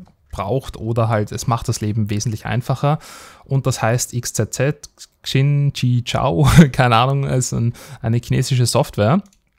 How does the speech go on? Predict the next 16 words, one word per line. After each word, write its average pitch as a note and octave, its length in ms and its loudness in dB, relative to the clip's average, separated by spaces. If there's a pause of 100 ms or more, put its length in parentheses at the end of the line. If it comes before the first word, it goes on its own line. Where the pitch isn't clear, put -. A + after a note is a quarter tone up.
(300)
Und C3+ 180 2
in D3+ 160 2
hier, D#3+ 420 2 (340)
ähm, C3+ 360 0
hat C3 200 -2
man C3+ 220 0
quasi, A#2+ 680 -2
ähm, A2 560 -2 (140)
Board-Views B2 800 0
von, G#2+ 520 -2 (320)
ähm, G#2 440 -4 (180)
P-C-Motherboard, G#2 920 -2
Grafikkarten, G2+ 840 -4
Laptop G2 400 -8
et G#2 80 -10
cetera, G#2+ 640 -8